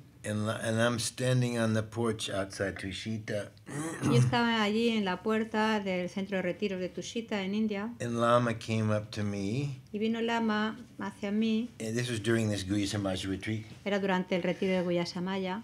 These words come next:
Speaker 1: And he says, You know,
Speaker 2: Y me dijo, "¿Sabes?"
Speaker 1: um, we're doing this, we're doing the Yamantaka and we're doing the Guhya Samaja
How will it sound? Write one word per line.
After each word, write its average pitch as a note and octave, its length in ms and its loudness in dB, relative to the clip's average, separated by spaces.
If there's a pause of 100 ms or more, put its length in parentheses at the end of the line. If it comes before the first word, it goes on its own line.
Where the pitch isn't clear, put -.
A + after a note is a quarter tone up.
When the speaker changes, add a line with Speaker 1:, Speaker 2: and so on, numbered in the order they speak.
Speaker 1:
And E3 120 -2
he D#3+ 100 0
says, D#3 280 2
You E3+ 80 2
know, F#3 360 8 (280)
Speaker 2:
Y G3+ 40 -6
me F#3 140 -6
dijo, F3+ 220 -6
"¿Sabes?" C4 500 -2
Speaker 1:
um, C3 680 6 (2500)
we're F3 260 0
doing D#3+ 520 0
this, C3+ 500 0 (100)
we're D#3+ 200 0
doing D#3+ 300 0
the B2 160 0
Yamantaka A#2+ 680 2
and A2 120 -2
we're A2 120 0
doing A2 260 -2
the G#2 80 -2
Guhya G2+ 280 -4
Samaja F#2+ 760 -2